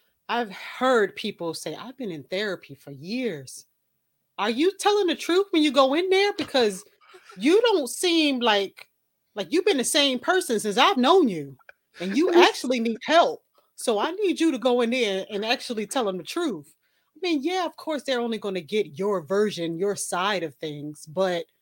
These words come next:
Speaker 1: be honest. Be honest with yourself about
Speaker 2: Mine
Speaker 1: yourself.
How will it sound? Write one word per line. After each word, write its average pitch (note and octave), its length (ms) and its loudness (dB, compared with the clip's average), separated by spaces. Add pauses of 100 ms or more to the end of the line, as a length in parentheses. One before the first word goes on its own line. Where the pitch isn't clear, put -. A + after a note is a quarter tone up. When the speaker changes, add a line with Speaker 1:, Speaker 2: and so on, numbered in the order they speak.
(340)
Speaker 1:
be C#4+ 200 -4
honest. D#3+ 640 -10
Be C#4 180 -6
honest G#3 340 -8
with F#3 220 -12
yourself - 720 -4 (480)
about G#3+ 140 2
Speaker 2:
Mine G4+ 360 8
Speaker 1:
yourself. - 260 -8